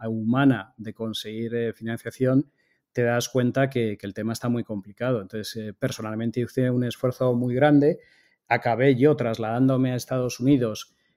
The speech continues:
eh, cosa que, que en un momento en el cual yo necesitaba descansar, porque había empezado By Beeple el dos mil cinco y en siete años no había parado un segundo. Entonces, este último año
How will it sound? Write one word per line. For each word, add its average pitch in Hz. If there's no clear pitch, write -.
eh, 110
cosa 117
que, 110
que 107
en 120
un 131
momento 135
en 117
el 117
cual 127
yo 127
necesitaba 127
descansar, 120
porque 107
había 120
empezado 131
By 120
Beeple 131
el 120
dos 120
mil 127
cinco 143
y 131
en 113
siete 127
años 127
no 123
había 120
parado 117
un 117
segundo. 151
Entonces, -
este 135
último 135
año 147